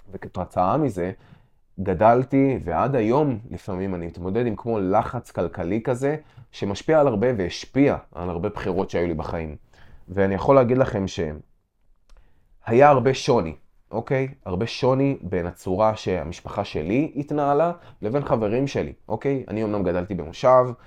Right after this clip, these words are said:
אמ, אבל, ובמושב שלי יש הרבה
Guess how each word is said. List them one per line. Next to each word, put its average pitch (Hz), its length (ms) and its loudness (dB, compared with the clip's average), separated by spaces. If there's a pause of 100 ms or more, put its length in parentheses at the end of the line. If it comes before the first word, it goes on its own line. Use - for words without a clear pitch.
(280)
אמ, 92 420 -2
אבל, 87 600 -2
ובמושב 95 560 -2
שלי 92 220 -2
יש 98 180 -4
הרבה 82 240 -4